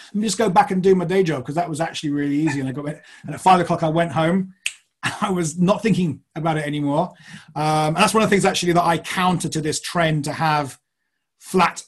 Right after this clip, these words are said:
structures and distributed power and creativity at the edges and holacracies and whatever. So a lot of people don't want to have big, strategic, innovative, leadershipy thoughts all the time at three in the morning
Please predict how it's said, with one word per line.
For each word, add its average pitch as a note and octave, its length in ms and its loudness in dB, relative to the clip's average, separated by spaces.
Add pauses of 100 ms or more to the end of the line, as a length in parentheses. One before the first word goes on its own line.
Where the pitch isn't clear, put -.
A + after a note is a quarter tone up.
(260)
structures D3 680 -4
and C#3 340 -6
distributed D3 500 -4
power C#3+ 680 -2
and C#3 400 -6 (420)
creativity D3+ 560 -4
at D3 60 -6
the D3 100 0
edges C#3+ 440 -2
and C#3+ 120 -6
holacracies C#3+ 720 -6
and C3+ 120 -6
whatever. C#3+ 400 -2 (360)
So E3+ 120 -4
a - 20 0
lot G3 100 4
of G3 60 0
people F#3+ 180 0
don't F3 380 0
want E3 420 -2 (180)
to D3 80 -10
have D#3 440 -6
big, E3 220 -4
strategic, D#3+ 540 -6
innovative, D3+ 680 -6 (260)
leadershipy D3+ 600 -4
thoughts - 540 -4 (300)
all D#3 140 -6
the C#3+ 80 -8
time D3 560 -4
at - 120 -20
three D#3+ 120 -6
in D3+ 60 -4
the D#3 60 -4
morning E3 280 -4